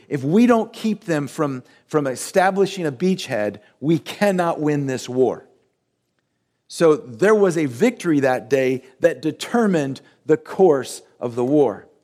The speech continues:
V E Day, Victory in Europe Day, didn't occur till almost a year later, in May of nineteen forty-five. So between June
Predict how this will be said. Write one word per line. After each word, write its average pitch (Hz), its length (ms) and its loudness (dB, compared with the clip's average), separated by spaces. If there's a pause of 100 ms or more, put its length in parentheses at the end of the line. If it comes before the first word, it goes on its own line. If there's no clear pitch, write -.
(1120)
V 202 360 2
E 226 300 2
Day, 139 320 4
Victory 180 500 0
in 135 100 -4
Europe 208 380 0
Day, 127 200 -2
didn't 156 360 0
occur 208 520 -2
till - 360 -8
almost 202 500 0
a 143 60 -4
year 147 260 2
later, 135 460 0 (520)
in 135 240 -4
May 151 440 2
of 131 200 -6
nineteen 147 640 -6 (160)
forty-five. 127 1040 -4 (920)
So 175 140 0
between 254 800 2
June 202 500 0